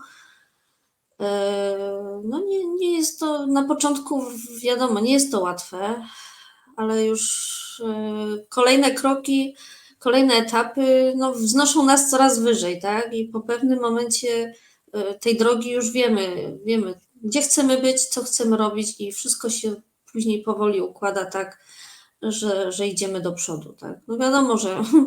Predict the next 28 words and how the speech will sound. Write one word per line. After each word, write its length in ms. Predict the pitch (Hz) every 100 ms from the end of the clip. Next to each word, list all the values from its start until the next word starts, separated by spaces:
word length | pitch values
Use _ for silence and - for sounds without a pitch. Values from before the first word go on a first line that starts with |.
| -
<laughs> 420 | - - - -
czasem 320 | 233 226 262
pojawiają 580 | 262 262 254 277 277 262
się 180 | 254 233
tam 180 | 233 226
jakieś 680 | 208 208 226 214 - - 220
też 280 | 220 214 -
strachy, 760 | - - 220 202 202 214 226 226
bo, 320 | 202 190 196
bo 380 | 185 185 196 214 220 226 226
<laughs> 520 | - - - - _
tak 140 | 208 190
jak 160 | 190
mówię, 320 | 202 220 208 185
zmiana 400 | 208 196 196 190 -
to 60 |
też 320 | 190 196 190 -
strach, 600 | - - 277 160 - 214
nie 120 | 196
tylko 360 | 254 277 262
szansa, 440 | 254 247 233 226 196
ale 120 | 196
też 180 | - 214
strach, 400 | - - 240 208
ale, 260 | 196 226 247 - - - - - - - - - -
ale 260 | 254 302
już, 440 | 302 302 302 302 -
y, 600 | 285 285 277 277 277